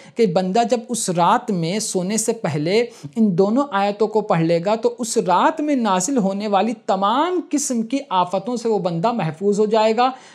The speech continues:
जो आसमानी बलाएं उतरती हैं उनसे वो महफूज हो जाएगा। और एक माना ये है किफ़ायत का कि अगर बंदा रात में इन आयतों को पढ़ेगा तो उसके लिए फजीलत और सवाब में काफ़ी होंगी, यानी उसको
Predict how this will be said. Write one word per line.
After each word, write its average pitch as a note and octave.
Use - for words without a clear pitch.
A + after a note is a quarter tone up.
जो E3+
आसमानी G#3
बलाएं G#3
उतरती F#3
हैं A#3
उनसे G#3+
वो A3
महफूज D3
हो D3+
जाएगा। D3+
और G#3+
एक D4+
माना A3
ये D#3+
है D#3+
किफ़ायत D#3
का F#3+
कि A#3
अगर A3+
बंदा F#3+
रात F#3
में A3
इन G3+
आयतों E3+
को F#3+
पढ़ेगा D#3+
तो A3+
उसके A3
लिए G#3
फजीलत F#3+
और A#3
सवाब F3+
में A3
काफ़ी D3+
होंगी, D#3
यानी A3
उसको -